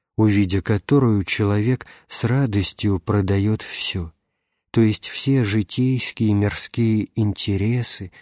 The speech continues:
удовольствия, все, что ценит мир, все оставляет не по принуждению, а уже по влечению души к этой жемчужине.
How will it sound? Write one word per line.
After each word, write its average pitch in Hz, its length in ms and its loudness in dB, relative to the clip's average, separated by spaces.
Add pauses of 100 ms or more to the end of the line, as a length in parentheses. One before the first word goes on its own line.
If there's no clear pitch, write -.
(100)
удовольствия, 98 1040 0 (340)
все, - 280 0
что 107 260 -2
ценит 107 460 0
мир, 95 340 -2 (760)
все - 300 0
оставляет 127 680 0 (180)
не 113 180 4
по 117 160 0
принуждению, 110 1040 0 (420)
а 104 80 0
уже 107 360 2
по - 160 -2
влечению 110 880 0
души 98 560 -4 (220)
к - 80 -6
этой 98 260 -2
жемчужине. 92 800 -4